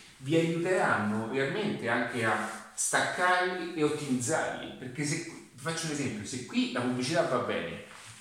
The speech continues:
e qui, ok, eh, si ferma perché non c'è il terzo step, allora il discorso è questo: è sbagliato questo o la pubblicità è sbagliata?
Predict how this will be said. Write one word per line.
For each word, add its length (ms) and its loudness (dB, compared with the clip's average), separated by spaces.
e 220 2
qui, 440 0
ok, 640 -2
eh, 300 4
si 180 4
ferma 520 4
perché 280 -2
non 120 0
c'è 200 0
il 220 -2
terzo 300 0
step, 400 -4
allora 380 6
il 80 0
discorso 420 0
è 80 -6
questo: 440 -4
è 120 -2
sbagliato 560 4
questo 600 0
o 100 4
la 100 6
pubblicità 600 2
è 60 -2
sbagliata? 720 -6